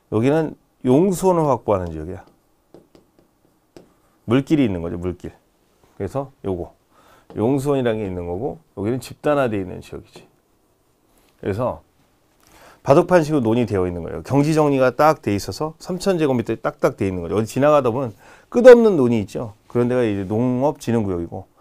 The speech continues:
땅을 사려면 이제 농업보호구역을 사야 돼요. 왜냐면 여기는 규제가 좀 풀려 있어갖고,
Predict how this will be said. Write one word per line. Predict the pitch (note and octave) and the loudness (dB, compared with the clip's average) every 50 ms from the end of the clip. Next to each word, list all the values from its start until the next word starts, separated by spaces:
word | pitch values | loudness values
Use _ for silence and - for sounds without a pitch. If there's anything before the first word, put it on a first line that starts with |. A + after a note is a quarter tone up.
| _ - - - _ - C#3+ | _ -20 -20 -12 _ -6 0
땅을 | C#3 F#3 G#3 A3+ A#3 A#3 | 4 4 6 6 6 4
사려면 | G3 G3+ G3 F3+ F3 F3 E3 | 4 2 2 2 2 2 0
이제 | B2+ A#2 G#2+ | 0 0 0
농업보호구역을 | G2 A2 B2 C#3+ C#3+ C#3 - C3 D3 E3+ E3 D3+ D3 C3 A2+ A2 G2+ | 0 0 0 0 0 -2 0 2 2 4 4 4 4 2 2 2 0
사야 | G2+ B2 A#2+ G2+ | 0 0 -2 -2
돼요. | E2+ E2+ E2 D#2+ | -2 -4 -8 -6
왜냐면 | - G2 A2 B2+ C#3+ C3 | -6 -4 -4 -4 -4 -2
여기는 | G#2+ G#2+ A2+ B2+ C3+ D3+ D#3 C#3 - | -2 -2 -2 -2 -2 -4 -4 -8 -10
규제가 | - A#2+ A2 A#2+ C#3+ C#3+ C3 | -10 -8 -2 0 2 2 2
좀 | A#2+ A2+ | 0 -2
풀려 | G2+ - F#3+ G3 F#3+ | -6 -6 -4 -2 -2
있어갖고, | E3 - - G#2+ F#2+ F2+ - - C#3+ A2+ G#2 | -2 -2 -2 -4 -4 -4 -6 -10 -14 -14 -16